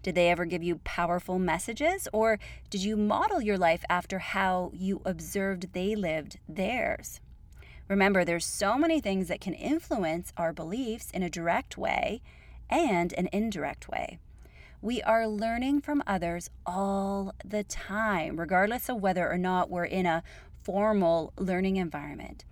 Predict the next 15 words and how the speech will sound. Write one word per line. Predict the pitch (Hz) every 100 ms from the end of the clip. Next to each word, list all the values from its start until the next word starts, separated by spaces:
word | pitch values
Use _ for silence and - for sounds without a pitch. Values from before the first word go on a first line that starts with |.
| - - - -
It's | 196 -
like | 196 - - - -
we're | 190
gathering | 208 208 247 285 254 226
data | 214 285 330
points | - 180 160 156
our | - 190
entire | 190 - 311 349 247
life | 240 311 147 - -
for | - 214
what | 202 240
we | 220 226
observe | 208 185 240 285 214 170 -
in | - 190
others. | 214 226 - - -